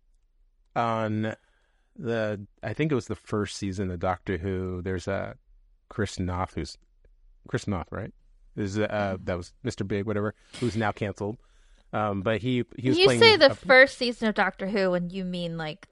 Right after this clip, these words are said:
Speaker 2: the eighth
Speaker 1: I mean,
Speaker 2: season of
Speaker 1: I mean,
Speaker 2: Doctor Who. <laughs>
Speaker 1: I mean, I am sorry. I meant the first season of, uh,
Speaker 2: Jodie
Speaker 1: Thirteenth
Speaker 2: Whittaker,
Speaker 1: Doctor.
Speaker 2: yeah.
Speaker 1: Yeah, Jodie Whittaker. And,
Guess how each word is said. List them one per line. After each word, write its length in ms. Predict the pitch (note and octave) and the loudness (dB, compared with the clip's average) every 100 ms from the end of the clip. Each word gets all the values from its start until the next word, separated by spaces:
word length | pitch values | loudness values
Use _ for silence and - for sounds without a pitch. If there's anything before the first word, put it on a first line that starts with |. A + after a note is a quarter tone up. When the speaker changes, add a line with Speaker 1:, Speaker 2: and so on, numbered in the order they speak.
| - | -6
Speaker 2:
the 180 | E3+ D#3+ | -4 -2
eighth 220 | E3+ E3+ | -2 0
Speaker 1:
I 80 | C#3+ | 2
mean, 160 | D3+ | 2
Speaker 2:
season 200 | C3+ F3+ | 0 -2
of 120 | E3 C#3 | 0 2
Speaker 1:
I 40 | |
mean, 80 | C#3 B2 | 2 0
Speaker 2:
Doctor 100 | G#3 | -2
Who. 340 | G3+ G#2 - G2+ - - | 0 0 2 2 0 -14
<laughs> 220 | - - | -20 -6
Speaker 1:
I 100 | C#3+ | -2
mean, 160 | C#3+ D3+ | 2 2
I 180 | C#3+ C#3+ | 2 2
am 160 | C#3 | 0
sorry. 260 | C3 A#2 G2+ | 0 0 0
I 60 | A2+ | 0
meant 220 | B2+ A#2 | -2 -2
the 80 | - | -6
first 280 | - A2 - | -4 -4 -4
season 300 | G#2 G#2 F#2+ | -6 -4 -6
of, 160 | F2 | -6
uh, 300 | F#2+ F2 E2+ - - | -6 -6 -10 -14 0
Speaker 2:
Jodie 40 | |
Speaker 1:
Thirteenth 220 | A#3+ G3 | 2 2
Speaker 2:
Whittaker, 340 | G3 F3 - C3 | 0 0 -2 -6
Speaker 1:
Doctor. 220 | - - F3 | -6 -4 -2
Speaker 2:
yeah. 180 | E3+ | 0
Speaker 1:
Yeah, 140 | G#2+ F#2 | -2 -2
Jodie 240 | F#2 F2+ | -4 -4
Whittaker. 320 | F#2 F2+ - - - - _ _ _ | -6 -8 -10 -14 -18 -20 _ _ _
And, 440 | A#2 A#2+ A#2 A2 | -4 -2 -2 -4